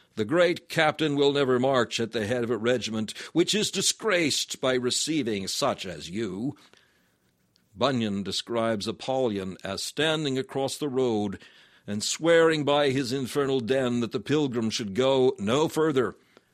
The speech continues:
There would he spill his soul. Then he began to fling at him all manner of fiery darts, and among them was this one. "Thou didst faint at first setting out,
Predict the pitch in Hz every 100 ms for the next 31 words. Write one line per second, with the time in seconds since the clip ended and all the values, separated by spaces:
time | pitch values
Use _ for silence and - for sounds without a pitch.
0 | _ _ _ - 135 156 135 123 113 120
1 | 117 117 - - 175 127 110 98 - 123
2 | 131 143 107 92 80 - _ _ _ _
3 | _ _ _ _ - 95 127 120 117 113
4 | 110 120 123 120 117 - 135 123 113 101
5 | 107 104 110 123 120 120 117 107 98 92
6 | - 104 107 113 98 110 98 98 - -
7 | - - - 104 80 85 107 170 180 165
8 | 156 139 - _ - 107 98 85 107 -
9 | 104 76 71 73 - _ _ _ _ _
10 | _ _ - 123 214 233 233 - - -
11 | - 190 175 - - 117 - - 110 90
12 | - 107 92 92 90 95 175 - -